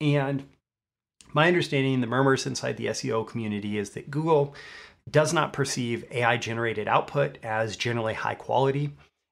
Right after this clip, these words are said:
And in fact, they may be working with some of the people who are creating the algorithms that output this, this A I writing, uh, to put hidden signatures inside the writing,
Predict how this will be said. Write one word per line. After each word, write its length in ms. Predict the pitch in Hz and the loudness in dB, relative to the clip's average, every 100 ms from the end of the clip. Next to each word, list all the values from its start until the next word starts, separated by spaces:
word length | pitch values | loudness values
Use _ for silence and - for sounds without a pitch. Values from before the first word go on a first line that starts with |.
| _ | _
And 200 | 131 120 | -2 0
in 100 | 113 | -2
fact, 420 | - 117 113 - | 0 0 0 -4
they 180 | 110 110 | -4 -2
may 140 | 117 107 | -2 -4
be 120 | 110 | -2
working 360 | 107 113 131 | -2 0 0
with 100 | 113 | 0
some 160 | - 117 | -2 -2
of 80 | 104 | -4
the 180 | 110 104 | -6 -6
people 360 | - 120 110 | -6 -2 -2
who 260 | 95 117 - | -2 -6 -2
are 540 | 110 107 107 104 101 _ _ _ _ _ | 2 2 2 0 -4 _ _ _ _ _
creating 320 | - 147 131 | 0 2 4
the 80 | 123 | 4
algorithms 520 | 117 120 123 113 110 | 4 2 2 0 -2
that 120 | - - | -6 0
output 420 | 139 139 139 135 | 0 2 -2 -2
this, 240 | 143 - | -4 -4
this 240 | - 131 - | -6 -8 -6
A 120 | 131 | -2
I 120 | 117 | 0
writing, 480 | 120 113 123 131 127 - - - - - - | 2 2 2 0 -4 -10 -20 -20 -20 -20 -6
uh, 160 | 117 123 | -4 -2
to 140 | - 135 | -2 -4
put 360 | - 127 - _ _ - | -2 -2 -4 _ _ -12
hidden 360 | - 160 143 127 | 0 4 4 2
signatures 640 | - 127 143 156 160 143 | 0 0 0 -2 -4 -6
inside 540 | - 131 127 117 127 | -2 0 0 0 -2
the 80 | 127 | -2
writing, 460 | 117 123 147 170 | -2 0 -2 -4